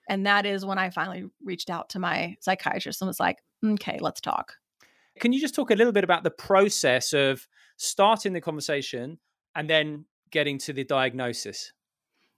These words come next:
Speaker 1: Yeah. So she asked me, like, "Well, why do you think you have A D H D? Like, why, why are you bringing it up?" And I said, "Well," and this was one of the things that was, like, a good thing, like, side effect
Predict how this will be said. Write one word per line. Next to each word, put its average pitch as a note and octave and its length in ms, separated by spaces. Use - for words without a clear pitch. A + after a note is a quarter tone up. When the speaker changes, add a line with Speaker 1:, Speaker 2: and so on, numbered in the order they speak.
Speaker 1:
Yeah. A3 280
So A#3 320
she - 260
asked - 300
me, C4+ 180
like, G#3+ 220
"Well, G#3 220
why G#3+ 460
do G#3+ 120
you G3 300
think - 320
you E3 80
have - 180
A - 80
D - 120
H - 140
D? - 160
Like, - 140
why, F#3+ 280
why F#3 240
are G3 40
you G3 140
bringing F#3+ 280
it G3 60
up?" A#3+ 220
And F#3+ 100
I G3+ 300
said, A3+ 320
"Well," C4 340
and A#3 320
this D4+ 200
was F4 120
one A#3 180
of A#3+ 80
the A3+ 100
things G3+ 320
that F#3+ 300
was, F#3+ 160
like, F#3 140
a F3+ 80
good G3+ 560
thing, F#3 560
like, F#3+ 180
side F3+ 220
effect F3+ 380